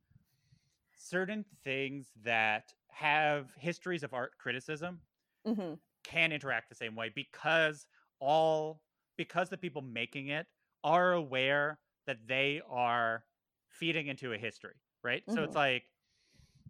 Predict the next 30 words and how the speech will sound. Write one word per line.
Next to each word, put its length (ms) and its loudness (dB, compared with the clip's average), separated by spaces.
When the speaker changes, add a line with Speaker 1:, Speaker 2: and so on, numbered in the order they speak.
Speaker 1:
um, 600 -4
a, 720 -2
I 60 -10
don't 100 -14
know, 220 -16
a 460 -6
abstract 560 -4
painter 460 -4
knows 680 2
the 100 -4
history 680 -6
of 500 -4
representational 840 -4
painting 480 -6
that 220 -12
they 380 0
are 300 -2
working 400 -6
against, 480 -4
and 300 -8
their 360 0
audience 460 4
also 280 -2
knows 300 -10
that. 180 -14
That 100 0
is 120 2
Speaker 2:
Right. 100 -6
Speaker 1:
very 300 2
different 440 -4